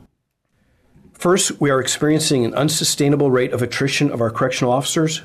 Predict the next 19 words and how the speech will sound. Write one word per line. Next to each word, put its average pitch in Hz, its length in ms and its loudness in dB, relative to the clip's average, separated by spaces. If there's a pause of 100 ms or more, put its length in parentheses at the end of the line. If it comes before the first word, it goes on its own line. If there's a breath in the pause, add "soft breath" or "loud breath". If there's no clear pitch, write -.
correctional 123 380 -2
probation 123 540 -2
officers, 135 560 -2
and 117 140 -6
staff. - 460 -6 (480 loud breath)
This 123 180 0
attrition, 175 720 -2
especially 147 460 0
among 135 240 2
new 143 140 4
employees, 151 580 2 (280 loud breath)
leads 123 260 0
to 117 80 -2
high 117 180 0
vacancy 127 460 0
rates, 156 400 0 (340 loud breath)
decreased 170 640 0 (100)
average 147 460 0
experience 143 760 0